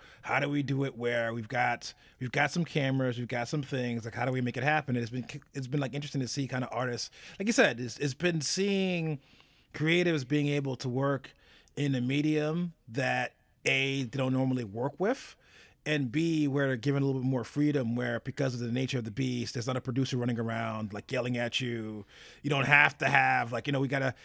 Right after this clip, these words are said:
you know, going back to the idea of the Grammys, you don't have to, you don't have these forced collaborations.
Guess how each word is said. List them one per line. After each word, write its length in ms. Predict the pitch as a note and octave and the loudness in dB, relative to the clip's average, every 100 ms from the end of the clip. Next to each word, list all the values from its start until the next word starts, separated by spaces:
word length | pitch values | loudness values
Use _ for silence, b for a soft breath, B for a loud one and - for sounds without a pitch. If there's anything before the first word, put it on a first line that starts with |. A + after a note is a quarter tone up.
| B | B
you 60 | - | -4
know, 80 | C#3 | -2
going 200 | C#3+ D3 | 0 0
back 140 | C#3 C#3 | 0 -2
to 60 | |
the 60 | C3 | -2
idea 220 | B2+ C3 | 0 0
of 60 | A#2+ | -2
the 60 | |
Grammys, 320 | B2+ C3 C3+ | -2 0 0
you 80 | B2+ | 0
don't 80 | C3 | 2
have 220 | C3 C3 | 2 0
to, 60 | - | 0
you 100 | C#3+ | 0
don't 140 | C#3 | 2
have 200 | B2 B2+ | 2 0
these 160 | B2+ A#2 | 0 -4
forced 300 | - C#3 C3 | -2 0 0
collaborations. 1000 | C3+ B2 A2 A#2 D3+ C#3 D3 C3+ C3 B2+ | 2 0 -2 0 2 2 2 2 0 -4